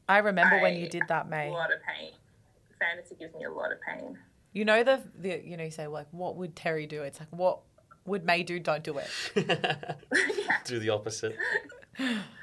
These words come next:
Speaker 2: So, uh, Katie, all those advice tips that you took earlier, you might not wanna implement them.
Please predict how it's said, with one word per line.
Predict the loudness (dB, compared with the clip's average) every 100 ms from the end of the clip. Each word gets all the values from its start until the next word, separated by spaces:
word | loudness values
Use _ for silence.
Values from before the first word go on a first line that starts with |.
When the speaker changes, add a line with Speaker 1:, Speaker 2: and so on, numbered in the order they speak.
| -6 -6 -6 -8 -10 -12 -16 -18 -18 -20 -20 -12 -12 -12
Speaker 2:
So, | 2 6
uh, | 6 4 0 -4 2 6 8 6 4 -2 -14 -20 _ _ _
Katie, | -2 0 0 -2
all | 0
those | 0 0
advice | 2 4 4 2 -14 -20 _ _ -12
tips | -10 -10 -4
that | -4 -4
you |
took | -12 -10 -6 -8 -2 2
earlier, | 4 4 4 2
you | 4
might | 4 4
not | 0 -6
wanna | -2 0 -2
implement | -6 -8 -2 -2 -2
them. | -8